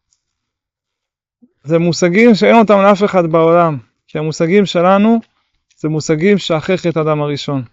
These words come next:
שמשון הגיבור זה המושגים שלפני חטא אדם הראשון. התמימות האמיתית והשלמה, הזכה והטהורה לפני השם יתברך.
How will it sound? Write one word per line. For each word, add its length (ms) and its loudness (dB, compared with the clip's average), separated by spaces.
שמשון 420 -4
הגיבור 420 0
זה 120 -2
המושגים 580 0
שלפני 500 -2
חטא 240 0
אדם 240 0
הראשון. 420 -6
התמימות 720 0
האמיתית 720 -2
והשלמה, 640 0
הזכה 420 -2
והטהורה 500 -2
לפני 280 -4
השם 300 -4
יתברך. 500 -6